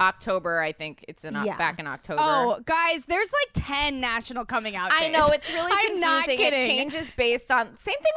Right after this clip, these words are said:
Speaker 1: with Pride. Like, everyone's Pride in a, s-, in a
Speaker 3: Oh,
Speaker 1: different
Speaker 3: yeah.
Speaker 1: month. It's very, it's very annoying.
Speaker 3: Yeah.
Speaker 2: I'll take
Speaker 3: The
Speaker 2: it.
Speaker 3: other day was hashtag non-binary day. I was like, "How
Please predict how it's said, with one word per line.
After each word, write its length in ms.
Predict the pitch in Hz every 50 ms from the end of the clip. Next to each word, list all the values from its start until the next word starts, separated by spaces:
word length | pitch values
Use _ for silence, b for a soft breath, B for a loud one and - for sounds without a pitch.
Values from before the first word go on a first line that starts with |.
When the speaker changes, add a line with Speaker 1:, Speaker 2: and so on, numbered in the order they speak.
| 622
Speaker 1:
with 100 | - -
Pride. 540 | - - 240 254 262 311 359 302 247 208 170 208
Like, 200 | 233 233 - 226
everyone's 360 | 254 302 381 427 466 - -
Pride 500 | - - - 196 190 208 220 240 240 240
in 80 | 240
a, 60 | 247 240
s-, 120 | - -
in 140 | - - 214
a 40 | 320 320
Speaker 3:
Oh, 40 | 302
Speaker 1:
different 180 | 277 254 226
Speaker 3:
yeah. 100 | 208 190
Speaker 1:
month. 220 | 180 170 170 - -
It's 80 | - -
very, 280 | 262 277 359 311 240 190
it's 220 | - - - -
very 220 | 262 302 269 226 190
annoying. 200 | 165 160 151 269
Speaker 3:
Yeah. 340 | 247 220 202 170 147 - - - -
Speaker 2:
I'll 80 | - -
take 140 | - 427 523
Speaker 3:
The 80 | 320
Speaker 2:
it. 40 | 359
Speaker 3:
other 140 | 415 453 508
day 140 | 466 466 480 480 453
was 80 | 440 -
hashtag 720 | 294 285 302 294 311 349 - - - 370 330 320 330 285
non-binary 1000 | 277 254 240 233 254 269 277 277 254 226 208 208 233 247 254 254 277 285 294 277
day. 180 | 302 302 320
I 40 | 320 320
was 80 | 311
like, 120 | 330 302
"How 60 | 285